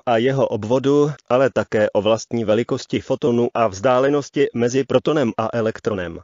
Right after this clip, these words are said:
V tabulce jsou vyneseny hodnoty z databáze spektr vlnových délek fotonů při přechodu mezi sousedními energetickými hladinami u atomu vodíku.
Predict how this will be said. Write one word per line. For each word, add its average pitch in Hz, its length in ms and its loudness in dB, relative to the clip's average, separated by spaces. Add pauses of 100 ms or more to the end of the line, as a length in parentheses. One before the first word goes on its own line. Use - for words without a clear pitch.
(260)
V - 60 -20
tabulce 139 420 0
jsou 127 220 0
vyneseny 117 480 -2
hodnoty 123 480 0
z 104 60 -10
databáze 127 640 0
spektr - 380 0
vlnových 110 540 0
délek 131 380 0
fotonů 131 420 0
při 113 200 -4
přechodu 147 460 0
mezi 135 240 0
sousedními 139 760 -2
energetickými 127 840 -2
hladinami 120 680 0
u 131 160 -2
atomu 113 320 0
vodíku. 98 580 -6